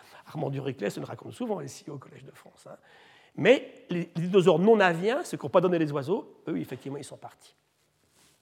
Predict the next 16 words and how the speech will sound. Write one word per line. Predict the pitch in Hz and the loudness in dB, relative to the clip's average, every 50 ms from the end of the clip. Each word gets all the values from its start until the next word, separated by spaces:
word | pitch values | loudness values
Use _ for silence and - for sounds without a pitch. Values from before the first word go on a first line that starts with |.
| - - _ _ - - - - - - | -20 -20 _ _ -20 -20 -20 -16 -4 2
Donc, | 170 254 294 220 - - - - | 4 4 4 4 0 -4 -2 2
les | 214 214 | 4 4
baleines | 180 190 175 180 202 220 214 - - | 6 6 6 6 4 4 2 -2 -2
repartent. | 139 147 208 160 - 165 185 - - | 2 4 4 4 6 2 2 2 0
Alors, | 165 160 | 0 0
il | |
y | 156 | 0
a | 156 | 0
un | 151 | -2
très | - 202 | -2 -4
beau | 202 185 | 0 2
papier | 196 165 - 208 | 2 2 2 2
dans | 180 165 | 0 2
Nature | 156 151 147 143 - 202 214 196 | 2 2 0 0 -4 -6 -6 -6
qui | - 147 | -6 -8
s'appelle | - 143 127 - 165 175 175 | -8 -8 -8 -8 -10 -12 -12